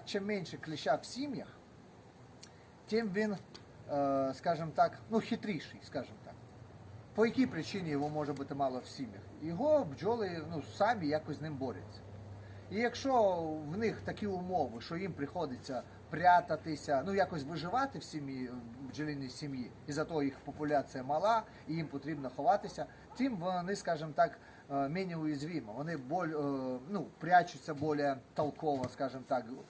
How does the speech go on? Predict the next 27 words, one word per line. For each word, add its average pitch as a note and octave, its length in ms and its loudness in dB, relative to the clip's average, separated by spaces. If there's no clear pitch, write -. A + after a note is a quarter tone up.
глубже D3+ 520 -2
під E3+ 260 -4
тергіди D3+ 460 -2
залізають C3+ 640 0
до D#3+ 100 -2
бджіл, C#3 500 -2
що, G#3+ 320 0
е, D#3+ 180 4
приводить G3 420 0
к - 60 -16
тому, B3 300 0
що - 140 -6
ви E3+ 140 -2
цим G#3 240 -4
можете F3 380 -4
трясти, A#3+ 580 2
а D#3+ 180 6
бджіл D#3+ 320 -2
не G#3 100 0
утрясти, A3 640 -2
ну, D3+ 80 -2
хоч E3 180 -4
знаєте, F3+ 400 -2
що - 140 -14
там E3+ 240 0
кліщ D#3+ 300 -6
є. C3+ 180 -2